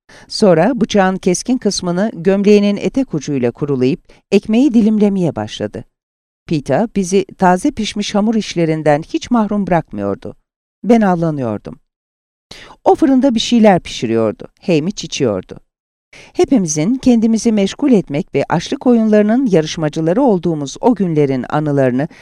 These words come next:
kafamızdan uzak tutmak için kendimize göre bir yolu vardı. Pita ancak ekmeğin köşesini Hamish'e uzattıktan sonra bana baktı. "Sen de bir parça ister misin?" "Hayır, hopta bir şeyler yedim," dedim.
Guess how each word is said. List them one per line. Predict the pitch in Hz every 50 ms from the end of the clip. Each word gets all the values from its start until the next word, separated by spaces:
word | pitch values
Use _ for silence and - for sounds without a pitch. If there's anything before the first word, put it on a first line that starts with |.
| - - _
kafamızdan | - 240 233 247 254 240 240 208 202 233 226 226 - -
uzak | 196 170 247 277 - -
tutmak | - 214 - - 208 208 - -
için | 185 - 202 190 190 -
kendimize | - - - 214 214 208 190 202 208 196 - 269 254
göre | 190 220 220 247 240 185
bir | 208 196
yolu | 175 175 180 170 156 127
vardı. | 117 104 101 104 - - - - _ _ _ _ _ _ -
Pita | - 156 131 - 120 143 180 - _ _ - - _ -
ancak | 277 320 262 277 262 247 - -
ekmeğin | 202 - - 202 196 190 185
köşesini | 170 - 170 175 - 175 170 - 180 175 175 180 170
Hamish'e | 208 208 196 180 165 - 165
uzattıktan | - 165 160 170 160 151 - 160 - - 156 147 139 135
sonra | - - 135 127 127 151 160 139
bana | 139 131 127 117 107
baktı. | 110 107 - - - 156 170 - _ _ _ _ _ _ _ _ -
"Sen | - - 339 370 349
de | 277 247 196
bir | 233 208
parça | - 214 202 202 - 214
ister | 208 196 - - 294 311 311
misin?" | 247 175 139 - - - - - - _ _ _ _ _ _ _ _ _ _ _ _ _ _ _ - - - - _
"Hayır, | - 339 311 220 160 135 127 - - _ -
hopta | 247 269 - - 339 330
bir | 247
şeyler | 233 - - 262 254 240 240 220 185
yedim," | 147 123 127 123 - 110 107 120 - _ _
dedim. | 110 107 - - 95 -